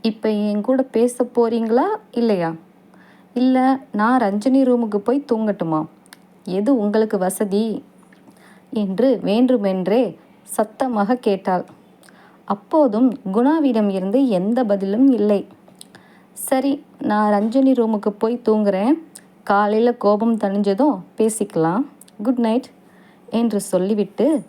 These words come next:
கதவை திறக்கச் சென்றாள். குணா வேகமாக எழுந்து வந்து செல்வியின் கையை பிடித்து அவளை தடுத்து நிறுத்தினான். "ஏன் கையை எதுக்கு பிடிக்கிறீங்க?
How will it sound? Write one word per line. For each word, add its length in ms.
கதவை 460
திறக்கச் 480
சென்றாள். 380
குணா 500
வேகமாக 640
எழுந்து 420
வந்து 500
செல்வியின் 580
கையை 400
பிடித்து 600
அவளை 400
தடுத்து 420
நிறுத்தினான். 680
"ஏன் 260
கையை 480
எதுக்கு 300
பிடிக்கிறீங்க? 760